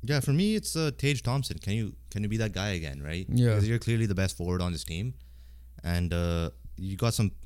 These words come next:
Speaker 1: good pieces around him. Dylan Cousins, Alex Tuch, uh,
Speaker 2: Peyton
Speaker 1: who'll be a
Speaker 2: Krebs.
Speaker 1: second, Peyton Krebs as well, who's a young guy himself. And, uh,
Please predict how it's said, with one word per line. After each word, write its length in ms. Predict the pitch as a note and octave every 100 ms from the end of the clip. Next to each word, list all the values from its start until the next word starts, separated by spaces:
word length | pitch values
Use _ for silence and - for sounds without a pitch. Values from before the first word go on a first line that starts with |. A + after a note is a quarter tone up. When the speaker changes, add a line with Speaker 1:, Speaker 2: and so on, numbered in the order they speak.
| G#2+
Speaker 1:
good 160 | G2
pieces 320 | - F#2+ G2 F2+
around 280 | E2 F2 G2
him. 120 | F2+
Dylan 260 | F2 E2+
Cousins, 500 | E2 F2 F2 F2+ E2 - - -
Alex 300 | E2+ F2 -
Tuch, 340 | - F2 F#2 - - - - - - -
uh, 540 | E2 E2 E2 D#2 D2+ C2+ - - - - -
Speaker 2:
Peyton 200 | A#2 A2+
Speaker 1:
who'll 80 | G#2
be 80 | A#2
a 20 |
Speaker 2:
Krebs. 160 | A2+ A2
Speaker 1:
second, 320 | F2 - -
Peyton 220 | F2+ E2+
Krebs 320 | F2+ F2 E2+
as 120 | E2
well, 200 | E2 E2
who's 120 | E2+ D#2+
a 40 |
young 180 | D#2+ E2
guy 140 | D#2+
himself. 460 | D#2+ D#2+ D#2+ G#2 - - - - - -
And, 220 | F2+ F#2
uh, 320 | F#2 F2+ F2